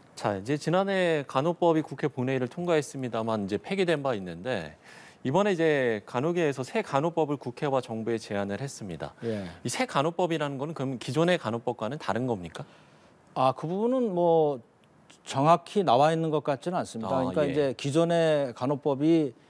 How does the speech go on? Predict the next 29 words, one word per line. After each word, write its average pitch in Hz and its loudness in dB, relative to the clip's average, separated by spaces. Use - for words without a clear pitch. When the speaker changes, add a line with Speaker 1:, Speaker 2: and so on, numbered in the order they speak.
Speaker 2:
이제 160 -2
대통령 156 0
거부권에 127 -2
의해서 120 0
지금 110 -6
이제 110 0
했는데 127 2
그 160 4
논의 160 8
과정에서 165 4
원래 165 4
간호협회나 151 0
이쪽에서 139 -6
주자-, 139 -4
주장했던 131 -2
별도의 123 -2
간호법으로서 123 -2
여러 113 2
가지 113 0
그런 127 0
그 110 -6
요구했던 143 4
사항들은 135 -2
상당히 139 -4
빠져 190 -4
있어요. 107 -8
Speaker 1:
예. 98 -4
Speaker 2:
근데 139 -2
이제 127 0